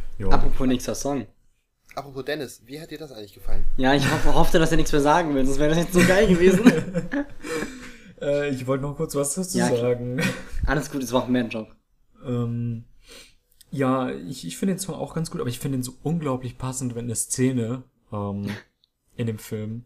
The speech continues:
Speaker 2: Müssen wir uns die Ohren zuhalten?
Speaker 1: Ähm, <laughs> nee. Aber es ist ja klar, in welcher Szene das dann
Speaker 2: Ach so,
Speaker 1: passiert.
Speaker 2: stimmt, ja, hatten wir schon
Speaker 1: Ja.
Speaker 2: gesagt.
Speaker 1: Hab ich ja schon gesagt. Und ab hier ist die Reihenfolge einfach zufällig von mir gewählt und hat nichts mehr mit dem Film zu tun.
Speaker 2: Hm.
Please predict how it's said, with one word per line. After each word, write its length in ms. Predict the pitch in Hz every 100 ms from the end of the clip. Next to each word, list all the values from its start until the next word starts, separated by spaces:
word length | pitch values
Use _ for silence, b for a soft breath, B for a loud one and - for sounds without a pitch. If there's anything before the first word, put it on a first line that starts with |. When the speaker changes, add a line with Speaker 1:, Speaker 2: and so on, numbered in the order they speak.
| -
Speaker 2:
Müssen 160 | 123 135
wir 60 |
uns 80 | 120
die 80 | 131
Ohren 180 | 131 110
zuhalten? 380 | 110 117 123 _ _ _ _ _ _ _ B B 160
Speaker 1:
Ähm, 360 | 113 107 104
<laughs> 180 | - 117
nee. 220 | 120 120 117 - - - - B B -
Aber 400 | 117 117 117 120
es 300 | - 135 - -
ist 240 | - 123
ja 120 | 117
klar, 320 | - 113 104 98
in 140 | 101
welcher 220 | 98 110
Szene 300 | - 117 98
das 160 | 92 -
dann 120 | 90
Speaker 2:
Ach 120 | 139
so, 140 | - 139
Speaker 1:
passiert. 100 | -
Speaker 2:
stimmt, 240 | 127 113
ja, 140 | 117
hatten 120 | 113 123
wir 60 | 107
schon 120 | 117
Speaker 1:
Ja. 20 |
Speaker 2:
gesagt. 280 | 107 110 - _ _ _ _
Speaker 1:
Hab 120 | 110
ich 80 | 104
ja 80 | 101
schon 100 | 101
gesagt. 240 | 95 92 B B
Und 200 | 135 135
ab 140 | 131
hier 400 | - 156 160 175 170
ist 180 | - 139
die 60 |
Reihenfolge 1080 | 117 113 120 165 - 165 151 143 143 139 131
einfach 360 | 131 127 135 -
zufällig 480 | - 127 120 113
von 120 | - 117
mir 100 | 110
gewählt 420 | 107 110 117 117
und 120 | 110
hat 140 | 110
nichts 220 | 117 - -
mehr 100 | 101
mit 120 | 95
dem 100 | 98
Film 180 | 95 90
zu 140 | -
tun. 260 | - 90 - b b b -
Speaker 2:
Hm. 160 | 160